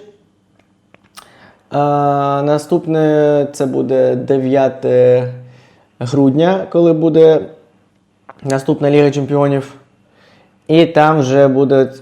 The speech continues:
вирішуватися, я думаю, що хто за що буде боротися і як буде,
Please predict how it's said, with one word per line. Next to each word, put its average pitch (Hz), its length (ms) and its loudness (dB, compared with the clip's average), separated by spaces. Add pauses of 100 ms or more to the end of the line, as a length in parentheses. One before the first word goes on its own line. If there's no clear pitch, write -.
(300)
вирішуватися, 131 640 -2
я 127 140 0
думаю, 127 320 -4
що 127 360 -4 (1800)
хто 147 140 2
за 131 140 0
що 147 200 -2
буде 131 240 0
боротися 147 640 0 (100)
і 127 260 -4
як 135 340 -2
буде, 123 400 -4